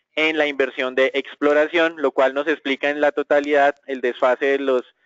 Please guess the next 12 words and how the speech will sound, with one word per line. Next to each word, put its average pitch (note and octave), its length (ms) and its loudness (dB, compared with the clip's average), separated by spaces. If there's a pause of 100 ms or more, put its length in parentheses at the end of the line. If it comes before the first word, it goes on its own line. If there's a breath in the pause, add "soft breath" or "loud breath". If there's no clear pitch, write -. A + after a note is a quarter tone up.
(300)
quinientos C3 440 -4
mil A#2+ 140 -4
millones C#3 380 0
entre C3+ 260 -4
nuestra B2 240 -2
expectativa, C#3+ 720 -2 (680)
eh, A#2+ 720 -6
de A#2+ 100 -6
utilidad B2 600 2
y D#3+ 100 -2
la B2+ 120 -2
que B2 260 -8